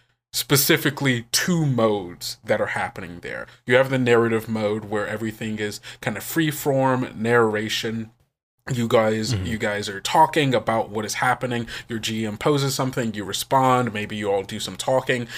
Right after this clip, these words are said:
Speaker 1: and then there is combat, which has specifically distinct physics and mechanics to it.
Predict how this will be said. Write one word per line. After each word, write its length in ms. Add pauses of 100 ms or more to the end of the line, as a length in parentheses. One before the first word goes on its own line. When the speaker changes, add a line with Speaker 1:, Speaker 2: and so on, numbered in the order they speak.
(120)
Speaker 1:
and 140
then 140
there 180
is 120
combat, 640
which 180
has 160
specifically 920
distinct 480
physics 580
and 160
mechanics 640
to 220
it. 160